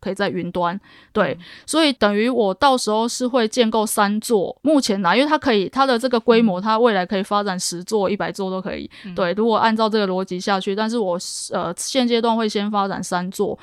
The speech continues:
Speaker 1: 然后每一座它监管的范围都不一样，像我刚刚有讲有，就是关于数位性骚扰的，有一座是专门在监管这些，然后有一座可能是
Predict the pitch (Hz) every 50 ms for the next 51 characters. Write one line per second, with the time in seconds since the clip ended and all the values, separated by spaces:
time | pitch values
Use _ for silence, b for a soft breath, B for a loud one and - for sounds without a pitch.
0 | B B B B B B - 185 214 254 262 240 190 175 185 214 240 - - 302
1 | 294 269 247 220 208 - _ _ _ - 254 240 247 254 - - 262 247 247 262
2 | 254 208 170 - 165 190 - - 180 170 143 143 - - - 240 226 196 170 170
3 | - 202 190 - 208 190 175 175 196 196 175 175 - _ - - 247 233 220 185
4 | 185 180 214 226 220 214 214 - 165 - - - - - - 185 - _ - 226
5 | 214 214 - 220 202 - 220 208 214 208 175 175 180 - 226 220 214 208 202 -
6 | 202 196 196 - 185 180 180 - - - - - 139 - - - - 190 - 233
7 | 214 196 208 202 - 220 214 208 190 190 196 196 - 202 196 190 175 - - 185
8 | 185 - 175 180 180 B B B B B B - 185 214 208 196 190 196 202 -
9 | 240 226 214 208 - 202 190 196 196 202 - - 247